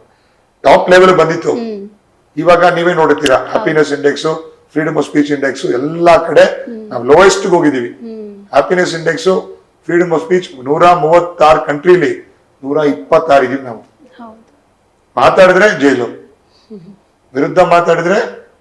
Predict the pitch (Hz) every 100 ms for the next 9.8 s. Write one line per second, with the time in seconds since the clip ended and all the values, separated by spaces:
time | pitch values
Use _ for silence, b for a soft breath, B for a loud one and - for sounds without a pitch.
0 | 143 156 175 151 147 175 135 180 151 165
1 | 151 139 151 147 131 131 110 - _ 240
2 | 226 208 202 - 175 196 - - - 170
3 | 123 113 113 101 101 98 _ 127 110 196
4 | _ - - 262 262 247 214 220 285 285
5 | 285 269 262 233 247 247 226 220 - 220
6 | - 208 208 202 202 196 196 190 190 202
7 | 208 220 220 202 214 233 233 214 208 214
8 | 214 - 254 269 254 247 208 214 208 208
9 | 208 202 202 190 202 190 - _